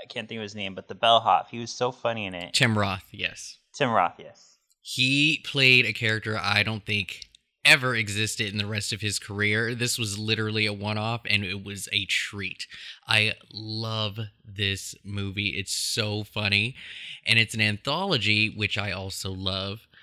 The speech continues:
Speaker 2: This movie is so great. If you guys haven't seen it, it's crazy. But yeah, this first room is all about this witch coven <laughs>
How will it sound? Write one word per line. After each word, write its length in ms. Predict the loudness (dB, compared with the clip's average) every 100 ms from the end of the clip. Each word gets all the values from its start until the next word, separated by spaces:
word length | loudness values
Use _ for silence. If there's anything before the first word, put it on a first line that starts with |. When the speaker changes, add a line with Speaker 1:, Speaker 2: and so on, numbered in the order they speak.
| -18 -10
Speaker 2:
This 180 | -6 -4
movie 240 | -2 -2
is 80 | -2
so 200 | -6 -8
great. 320 | -8 -8 -8
If 60 | -6
you 40 |
guys 200 | 0 2
haven't 180 | 0 -2
seen 240 | -4 -2 0
it, 120 | -2
it's 340 | -4 -8 -12 -12 _
crazy. 520 | -14 -6 -4 0 0
But 160 | 0 -2
yeah, 240 | 0 0 -2
this 240 | -4 -6
first 420 | -4 -2 -2 -2
room 380 | -4 -2 -2 -2
is 160 | -6 -6
all 200 | -6 -6
about 260 | -6 -6
this 200 | -8 -8 -6
witch 200 | -6 -4
coven 440 | -4 -2 -4 -4
<laughs> 960 | -10 -20 -20 -20 _ _ -12 -12 -16 -14